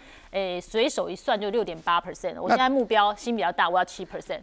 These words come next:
Speaker 2: 那，那我个人认为可以啊哈。
Speaker 1: 嗯。
Speaker 2: 那你可以先去做一个估价了哈。
Speaker 1: 嗯。
Speaker 2: 那估价的话，我先跟教各位怎么样去估哈。
Speaker 1: 嗯。
Speaker 2: 那估就是说，我们，你可以每一年的第一季结束之后哈，
Speaker 1: 嗯。
Speaker 2: 把，呃，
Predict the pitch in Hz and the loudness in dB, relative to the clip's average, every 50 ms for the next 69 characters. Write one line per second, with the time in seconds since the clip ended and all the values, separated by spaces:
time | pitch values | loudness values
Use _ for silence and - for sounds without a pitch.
0 | - - - 226 220 180 196 240 233 160 139 131 113 110 104 - - 202 156 110 | -8 0 2 2 2 4 2 2 2 2 -2 2 2 2 4 4 2 2 2 2
1 | 123 185 170 123 98 - - - 123 147 131 104 98 92 98 104 92 92 120 165 | 2 2 2 2 0 0 2 2 4 4 4 4 2 4 4 4 4 4 2 2
2 | 214 202 160 127 113 104 92 - - - 156 165 180 151 113 101 98 - - - | 2 2 4 2 0 0 -2 -4 -2 2 2 4 4 4 2 2 0 0 2 2
3 | 139 131 135 - - 160 147 135 123 - - 175 151 131 120 117 - - - 104 | 2 2 0 -4 -4 -2 -4 -4 -4 -2 0 0 2 2 0 -2 -4 -4 -2 0
4 | 98 95 95 92 87 - - - - - 135 127 120 120 117 117 - - - 185 | 2 2 2 0 -2 -8 -14 -20 -8 -4 -2 -2 0 -2 -4 -8 -10 -4 -2 0
5 | 131 85 220 208 170 101 98 78 - - 170 185 - 165 151 - 190 151 139 165 | 0 0 -2 -4 0 0 0 0 2 0 0 2 2 0 2 4 4 4 6 4
6 | 156 110 98 - 139 127 135 131 117 110 - - 135 123 123 120 - 135 120 117 | 4 4 4 2 2 0 0 -2 -6 -10 -2 0 0 0 0 0 2 0 0 2
7 | - 143 143 139 - 95 87 117 123 - 123 - - 113 107 101 107 90 - - | 2 0 0 2 0 -2 -4 -2 -4 -4 -8 -6 -4 -4 0 2 2 2 2 0
8 | - 220 214 - - - - 185 196 - 180 175 170 202 196 196 170 180 170 165 | -6 -8 -8 -8 -10 -6 -2 -2 0 2 2 2 4 6 4 4 4 4 4 4
9 | 160 156 - - - - - 131 127 120 113 117 123 - - 120 135 139 131 - | 4 2 -2 -8 -18 -8 2 4 4 4 4 2 0 0 2 2 2 2 4 4
10 | - 185 220 175 131 117 113 120 123 117 113 110 117 139 190 214 185 147 123 113 | 2 4 4 6 4 6 6 6 6 6 6 4 2 2 2 2 2 4 4 4
11 | 98 95 95 - - - 196 180 156 131 - 175 - - 123 - - 160 131 - | 4 4 4 2 0 2 2 0 0 0 -2 -4 0 0 0 0 0 -2 -2 -2
12 | 123 120 120 139 135 104 - 90 80 - - - - - - - - - 123 117 | -2 0 2 2 2 2 2 0 0 0 -6 -16 -20 -20 -20 -20 -4 0 2 4
13 | 110 104 98 98 90 87 - - - - - 107 113 104 | 4 4 4 4 4 2 0 -6 -14 -4 2 2 4 4